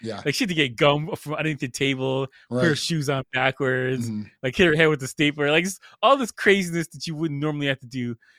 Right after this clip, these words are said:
Speaker 2: And, like, the storyline between her and her daughter was interesting.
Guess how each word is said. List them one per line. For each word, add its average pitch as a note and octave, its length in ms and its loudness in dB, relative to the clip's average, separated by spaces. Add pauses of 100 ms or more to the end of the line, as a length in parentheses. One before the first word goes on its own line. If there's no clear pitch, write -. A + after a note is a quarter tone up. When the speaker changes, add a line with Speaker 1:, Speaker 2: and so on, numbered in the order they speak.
(220)
Speaker 2:
And, D3+ 480 4 (260)
like, D#3 160 -2
the D#3+ 60 -8
storyline F3+ 680 2
between D3 340 -8
her D3+ 220 0
and D3 80 0
her C3 100 -2
daughter C3 340 0
was A#2+ 180 -6
interesting. A#2+ 640 -8